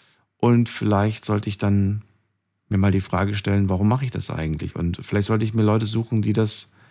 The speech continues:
mit mir gemeinsam machen wollen. Weiß ich nicht, lass uns einen Club irgendwie gründen.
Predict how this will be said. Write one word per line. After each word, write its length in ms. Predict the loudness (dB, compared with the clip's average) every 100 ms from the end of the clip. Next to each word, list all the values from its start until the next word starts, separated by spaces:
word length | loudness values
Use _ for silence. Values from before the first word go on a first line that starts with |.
| _ _ _ -2
mit 140 | 0
mir 120 | 4 4
gemeinsam 520 | 6 8 6 4 0
machen 300 | -4 -6 -6
wollen. 340 | -8 -10 -16 _ _ _ _ _ _ -4
Weiß 220 | -4 -2
ich 60 |
nicht, 240 | -6 -6 -6
lass 180 | -4 0
uns 120 | 0
einen 120 | -2
Club 300 | 0 0 0 -8 _ _ -8
irgendwie 280 | -4 -2
gründen. 500 | -4 -6 -6 -6 -8